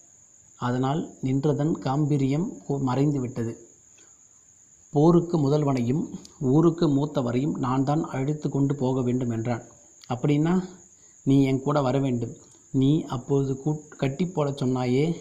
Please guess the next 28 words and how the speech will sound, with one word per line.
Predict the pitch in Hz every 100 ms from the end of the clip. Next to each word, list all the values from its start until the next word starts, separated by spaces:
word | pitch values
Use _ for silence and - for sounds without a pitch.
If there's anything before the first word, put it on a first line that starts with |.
| - -
அதுவும் | 123 143 147
எருமை | 135 127 151 147
அல்ல, | 120 110 - - - - -
ஏன் | 127 151 143
வாகனம்? | 123 135 123 117 - - - - - - -
நான் | 127 131
உன் | 135 135
கூட | 160
வரணுமாக்கும்? | 151 135 151 123 107 123 123 107 - - -
என்னை | 127 127 135
கூட்டிக்கிட்டு | - 151 160 151 135
போவ | 139 127 127 160 - - - -
உனக்கு | 127 135 127
திறமை | 135 139 156
இருக்கா? | 131 117 127 123 110 - - - -
உனக்கு | 127 135 131
பாதி | - 120 143 147
வேலை | 139 147 143
கூட | 147
சரியா | 151 131 147 160
செய்ய | 156 131 139
தெரியாதே. | 143 123 123 113 120 113 - - - - -
என்ன | 123 143 160 -
கட்டோட | 143 135 - 147 160
கூட்டிக்கிட்டு | 160 147 151 139 139
போக | 135 127 139
உனக்கு | 127 131
முடியுமா? | 120 123 123 123 117